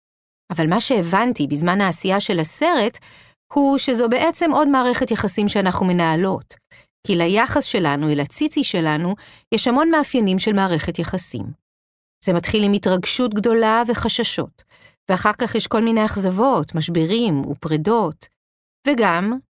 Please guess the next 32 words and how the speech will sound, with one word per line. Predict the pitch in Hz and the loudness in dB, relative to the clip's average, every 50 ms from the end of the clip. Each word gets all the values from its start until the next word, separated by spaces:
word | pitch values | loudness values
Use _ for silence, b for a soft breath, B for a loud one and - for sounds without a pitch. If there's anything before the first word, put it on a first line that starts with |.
| _ - | _ -6
בדיוק | 190 190 160 180 233 254 - | -4 -2 0 0 -2 0 0
כמו | - 196 165 | 2 2 2
הרבה | 151 147 160 196 214 | 2 2 2 0 2
מערכות | 196 165 143 139 - - 185 185 | 2 2 0 0 -2 -4 -4 -2
יחסים, | 190 - - 160 - - - 359 370 254 220 B B B B B B B - | -4 -6 -6 -6 -6 -6 -4 -2 -2 -2 -4 B B B B B B B -4
מצד | 254 - 349 339 339 | -2 0 2 0 2
אחד | 302 - 330 311 | 2 0 0 0
זה | 208 208 185 - | 0 -2 -4 -4
כיף, | - 302 330 339 - - - - - | -2 0 0 0 -2 -4 -8 -10 -10
זה | 143 139 135 139 | -8 -6 -6 -6
סקסי, | - - - - - 262 254 - - - - 170 147 | -6 -6 -4 -2 -2 -2 -2 -4 -6 -4 -4 -2 -2
זה | 147 151 156 | 0 0 0
מגניב, | 151 156 151 165 196 254 277 269 240 190 180 180 b b b b b _ _ _ - - | 0 0 0 2 2 2 2 2 0 0 -4 -8 b b b b b _ _ _ -4 0
אבל | - 269 | 0 2
מצד | 269 277 - - 392 - | 2 2 0 0 -2 -2
שני | - 370 339 294 294 269 | 0 0 0 2 2 0
זה | 240 | -2
קצת | 214 - - 262 262 - | -2 -2 -2 -2 0 0
מסרבל, | 294 - - - 262 233 226 202 208 196 185 175 175 185 190 | -2 0 0 -2 -2 0 0 0 0 2 2 0 0 0 -2
זה | 180 175 | -4 -6
קצת | 160 - - 190 185 - | -6 -6 -6 -6 -4 -2
מעיק, | 247 247 - - 233 214 208 _ - - | -2 -2 -2 -2 -4 -4 -4 _ -12 -12
זה | - 180 156 | -8 -8 -8
קצת | - - - 196 - | -4 -4 -4 -2 0
מכביד | 226 214 - - - 185 175 208 208 202 202 190 190 | 0 -2 -2 -2 -4 -2 0 2 2 2 0 0 -2
וקצת | 185 180 - - - 202 190 - | -6 -6 -4 -4 -4 -4 -2 -2
מאט. | 214 214 - 294 302 - - - - _ _ _ _ _ _ _ _ _ _ _ _ _ _ - | -4 -2 0 0 -2 -2 -4 -10 -20 _ _ _ _ _ _ _ _ _ _ _ _ _ _ -2
זו | 262 | 0
בעצם | 247 320 392 440 - - 427 359 | 0 2 0 0 0 0 2 2
מערכת | 294 226 226 285 277 320 277 | 2 2 2 2 0 0 0
היחסים | 269 233 - - 214 - - 262 240 | 0 0 0 -2 -4 -2 0 0 0
הכי | 202 180 - - - - 339 | 0 -2 -4 -6 -6 -4 -2